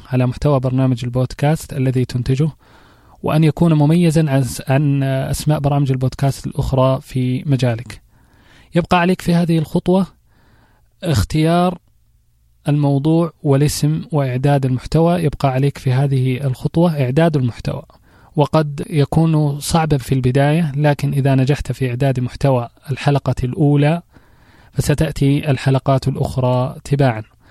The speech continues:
سنخصص إن شاء الله حلقة لكيفية إعداد المحتوى، لكن يكفي هنا أن نشير إلى أن المحتوى هو بضاعتك الحقيقية. إذا أجدت إنتاج محتوى هادف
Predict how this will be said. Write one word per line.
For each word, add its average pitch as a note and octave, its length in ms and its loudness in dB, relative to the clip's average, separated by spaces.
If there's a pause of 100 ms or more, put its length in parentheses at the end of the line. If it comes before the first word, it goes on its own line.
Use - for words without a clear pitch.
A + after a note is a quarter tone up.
(400)
سنخصص E3+ 640 0
إن E3+ 100 2
شاء D#3 200 2
الله D#3 220 2
حلقة D#3 500 0
لكيفية C3+ 520 0
إعداد C3 300 0
المحتوى، C3+ 460 0
لكن D3+ 320 0
يكفي C#3+ 320 2
هنا C3+ 240 2
أن C3 80 0
نشير C#3+ 480 0 (260)
إلى C3+ 180 -2
أن C#3 140 0
المحتوى D3+ 540 2
هو C3+ 240 2
بضاعتك C3 640 -2
الحقيقية. B2+ 840 -4 (1300)
إذا D#3+ 260 4
أجدت E3+ 300 0
إنتاج D3+ 380 2
محتوى D3+ 460 0
هادف D3 480 0